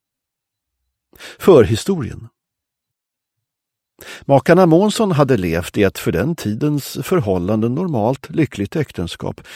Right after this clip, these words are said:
till artonhundraåttio. Mannen ansågs snäll och fridsam, medan hustrun uppfattades som besvärlig. Tydligen var det hon som bestämde i hemmet.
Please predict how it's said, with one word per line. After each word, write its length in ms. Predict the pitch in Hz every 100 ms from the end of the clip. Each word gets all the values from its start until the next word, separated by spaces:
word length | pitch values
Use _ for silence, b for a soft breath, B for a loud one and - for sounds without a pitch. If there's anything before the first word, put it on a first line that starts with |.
| B B
till 180 | 160 143
artonhundraåttio. 800 | 101 101 107 139 - - - 110 _ _ _ _ _ _ _ _ _ _ _ _ _ _ -
Mannen 280 | 117 101 120
ansågs 480 | 107 95 123 117
snäll 340 | - 82 87 127
och 80 | -
fridsam, 580 | 131 80 - 95 117 - _ _ _ _ _ _ _
medan 220 | 123 135 143
hustrun 440 | 175 - - 180
uppfattades 520 | 110 - 98 104 92
som 160 | - 101
besvärlig. 640 | 127 - 87 - - 127 _ _ _ _ _ _ _ _ _ _ _ _ _ _ _ _ -
Tydligen 240 | 147 143 160
var 100 | 104
det 80 |
hon 220 | 113 95 85
som 160 | 123
bestämde 500 | 127 - 82 90 123
i 60 | -
hemmet. 460 | 85 - - _